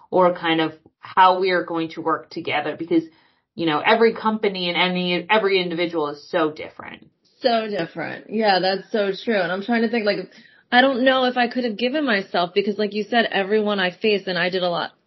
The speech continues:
Speaker 2: I mean, many different verticals, like health, retail, sports, entertainment, nonprofits, cryptocurrency. I could go on and on. So it's, like, hard for me because there was always something new, and there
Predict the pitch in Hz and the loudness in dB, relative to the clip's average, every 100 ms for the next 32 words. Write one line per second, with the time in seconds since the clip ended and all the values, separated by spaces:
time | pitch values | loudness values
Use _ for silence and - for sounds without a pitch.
0 | _ 190 185 180 180 185 175 165 160 165 | _ -8 -6 -4 -2 -2 -4 -4 -4 -4
1 | 170 160 151 170 165 185 185 - 175 185 | -4 -4 -4 -10 -4 -2 -2 -4 -8 -4
2 | 170 165 175 180 180 170 165 - 196 190 | -6 -6 -2 -2 -2 -8 -8 -4 -2 -2
3 | 180 160 165 196 185 190 185 _ _ _ | -2 -6 -4 -4 0 -2 -2 _ _ _
4 | - _ - 233 220 214 202 190 190 - | -20 _ 0 4 4 4 0 0 -2 0
5 | 233 208 180 185 185 175 202 226 - - | 0 0 0 0 0 0 -2 -4 -12 -20
6 | - - 247 240 247 220 233 226 254 285 | -14 2 2 4 2 2 -2 0 2 2
7 | 277 247 240 220 220 226 214 196 - _ | 0 2 2 2 2 4 4 2 -8 _
8 | _ - 233 233 240 247 254 233 214 202 | _ -4 0 0 -2 -4 -4 -2 0 2
9 | 226 240 190 | 2 2 -2